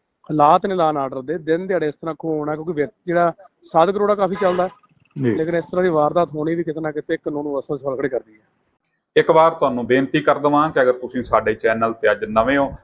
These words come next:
Speaker 3: ਤੇ ਹਾਲੇ ਤੱਕ ਸਾਡਾ ਚੈਨਲ ਫਾਲੋ ਨਹੀਂ ਕੀਤਾ, ਤਾਂ ਕਿਰਪਾ ਕਰਕੇ ਇਸ ਨੂੰ ਫਾਲੋ ਕਰ ਲਓ, ਤਾਂ ਕਿ ਜਦੋਂ ਵੀ ਅਸੀਂ ਕੋਈ ਵੀਡੀਓ ਪਾਈਏ ਤਾਂ ਤੁਹਾਨੂੰ ਉਸ ਦਾ ਪਤਾ ਲੱਗ ਸਕੇ। ਸਾਡੀਆਂ ਖਬਰਾਂ, ਸਾਡਾ ਤਰੱਦਦ,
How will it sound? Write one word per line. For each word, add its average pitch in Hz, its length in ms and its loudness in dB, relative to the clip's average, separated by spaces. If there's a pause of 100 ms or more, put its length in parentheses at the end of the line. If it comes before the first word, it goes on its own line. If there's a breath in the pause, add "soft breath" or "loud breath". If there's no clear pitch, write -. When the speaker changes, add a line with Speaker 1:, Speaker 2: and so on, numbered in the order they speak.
(140)
Speaker 3:
ਤੇ 143 80 4
ਹਾਲੇ 135 160 2
ਤੱਕ 139 220 -4
ਸਾਡਾ 110 280 0
ਚੈਨਲ 107 320 -4
ਫਾਲੋ 123 300 2
ਨਹੀਂ 131 160 -8
ਕੀਤਾ, 127 240 0
ਤਾਂ 113 160 -4
ਕਿਰਪਾ - 280 -4
ਕਰਕੇ 110 480 0 (280 loud breath)
ਇਸ 131 140 -2
ਨੂੰ 143 80 2
ਫਾਲੋ 135 300 4
ਕਰ 117 160 0
ਲਓ, 131 180 0
ਤਾਂ 123 220 0
ਕਿ 123 120 -4
ਜਦੋਂ 127 360 0
ਵੀ 127 140 0
ਅਸੀਂ 117 220 -8
ਕੋਈ 113 200 0
ਵੀਡੀਓ 135 360 2
ਪਾਈਏ 113 340 0
ਤਾਂ 117 140 0
ਤੁਹਾਨੂੰ 104 320 -2
ਉਸ - 160 -8
ਦਾ 87 220 0 (420)
ਪਤਾ 117 200 4
ਲੱਗ 95 160 -2
ਸਕੇ। 101 300 -8
ਸਾਡੀਆਂ 101 320 -2
ਖਬਰਾਂ, 110 600 0
ਸਾਡਾ 107 180 2
ਤਰੱਦਦ, 107 460 -2